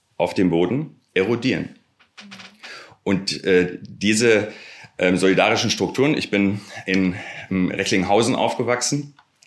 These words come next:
äh, wir wurden belästigt mit, äh, Arbeiterbibliothek, Arbeiterchöre, Arbeiter dies, Arbeiter das, ne? Ist alles verschwunden. Und, ähm, auch insgesamt die soziale Kontrolle, die wir als Kids,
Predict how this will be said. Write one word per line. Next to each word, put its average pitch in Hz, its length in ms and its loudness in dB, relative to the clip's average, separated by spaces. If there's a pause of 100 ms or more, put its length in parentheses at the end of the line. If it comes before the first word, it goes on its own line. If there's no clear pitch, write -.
(160)
äh, 95 220 2
wir 90 220 -2
wurden 104 220 2
belästigt 98 560 0
mit, 95 340 -4
äh, - 40 -4
Arbeiterbibliothek, 92 1600 0
Arbeiterchöre, 90 960 0
Arbeiter 85 360 0
dies, 107 220 -2
Arbeiter 90 320 0
das, 78 280 -4
ne? 104 140 -4 (320)
Ist - 240 -6
alles 131 240 4
verschwunden. 107 560 0 (440)
Und, 107 480 2
ähm, 101 240 4
auch 104 300 2
insgesamt 95 560 2
die 98 60 -2
soziale 92 420 0
Kontrolle, 104 560 0
die 90 160 -2
wir 92 140 4
als 82 200 0
Kids, - 520 -4